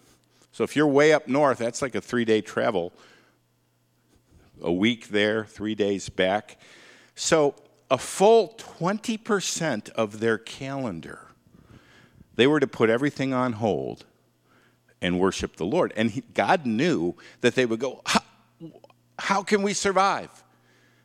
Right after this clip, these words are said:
He says, "Three times in the year, three times in the year shall all your males appear before the Lord, uh, the Lord God, the God of Israel." But, but what, what, if we do that,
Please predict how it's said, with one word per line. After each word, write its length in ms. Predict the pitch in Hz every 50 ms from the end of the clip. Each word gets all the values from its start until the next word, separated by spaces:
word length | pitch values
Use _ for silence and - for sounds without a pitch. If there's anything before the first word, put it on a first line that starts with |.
| _ _ _ _ _ _ _ _ _ _ _
He 120 | _ 107 -
says, 200 | - 98 - -
"Three 200 | - 127 160 170
times 320 | - 160 165 170 156 175
in 100 | 170 175
the 80 | 165 160
year, 400 | 127 104 87 82 87 107 127 - - _ _ _ _ _ _ _ _ _ _ _ _ _ _ _ _ _ _ _ _ _ _ _ _ _ _ _ _ _ _ _ _ _ _ _
three 120 | 123 123
times 240 | - 135 139 127 165
in 100 | 160 151
the 80 | 147
year 220 | 131 113 104 98 98
shall 280 | - - - 104 98
all 360 | 98 - 98 98 113 135 147 147
your 160 | 143 143 139
males 340 | 127 120 107 101 95 - 104
appear 260 | - - - 120 117
before 320 | 110 110 - - 120 117
the 100 | 110 107
Lord, 420 | 104 107 90 85 82 82 87 - - _ _ _ _ _ _ _ _ _ _ _ _
uh, 160 | - 80 - -
the 100 | 92 92
Lord 280 | 90 101 107 113 -
God, 300 | 90 82 80 80 78 76
the 80 | 85 80
God 280 | 73 95 85 87 92
of 120 | 104 95 87
Israel." 520 | 82 78 - - 78 69 67 71 - - _ _ _ _ _ _ _ _ _
But, 380 | 135 139 - - _ _ _ 117
but 180 | 151 165 156
what, 340 | 156 156 185 202 - - - - 151 156 - - -
what, 280 | 151 139 165 196 - -
if 120 | 180 -
we 120 | - 196 175
do 260 | 139 220 254 269 269
that, 320 | 220 220 190 175 160 -